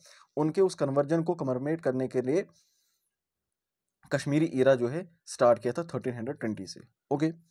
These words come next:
उसके बाद इनका जो कमांडर था, कमांडर का नाम था लनकर चक। ओके, ये चल लिखा है, चल नहीं है, ये चक है।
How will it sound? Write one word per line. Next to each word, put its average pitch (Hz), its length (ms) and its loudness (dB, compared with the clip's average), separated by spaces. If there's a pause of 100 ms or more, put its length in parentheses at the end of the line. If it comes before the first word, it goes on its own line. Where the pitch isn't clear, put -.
(400)
उसके 160 260 0
बाद 196 240 4
इनका 151 240 -2
जो 175 100 -2
कमांडर 120 380 -2
था, - 140 -10
कमांडर 117 360 -6
का 135 140 -4
नाम 107 220 -6
था 165 160 -8
लनकर 117 600 -2
चक। - 400 -14 (400)
ओके, 147 160 -2
ये 147 140 -2
चल 143 300 2
लिखा 120 240 -6
है, 151 100 -4
चल 123 220 0
नहीं 120 200 -4
है, 175 140 -10
ये 156 140 -12 (120)
चक 110 220 -8
है। 101 140 -14